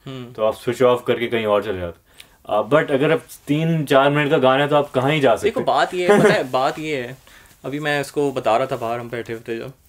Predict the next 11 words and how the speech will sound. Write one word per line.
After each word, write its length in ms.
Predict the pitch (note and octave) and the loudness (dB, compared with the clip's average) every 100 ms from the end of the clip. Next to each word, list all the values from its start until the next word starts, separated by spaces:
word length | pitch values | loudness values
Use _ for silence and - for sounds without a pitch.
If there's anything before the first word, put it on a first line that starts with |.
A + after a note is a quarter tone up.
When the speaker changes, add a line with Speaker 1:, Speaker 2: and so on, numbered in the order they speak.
| - | -16
Speaker 2:
हम्म। 200 | A#2 G#2+ | -14 -14
Speaker 1:
कि 220 | G2+ C3+ | -14 -8
एब्स्ट्रैक्ट 560 | C#3 C3+ C3+ C3 E3 D#3+ | -8 -6 -6 -4 -6 -6
पॉइंट 180 | D#3+ D#3+ | -8 -8
ऑफ 60 | |
व्यू 100 | D#3+ | -12
जब 120 | D#3 | -10
मैंने 160 | D3+ D3+ | -8 -10
की, 240 | D3 D3+ | -10 -12
तो 120 | D#3 D3+ | -10 -6
वो 400 | C#3+ C#3+ D3+ | -2 -2 -2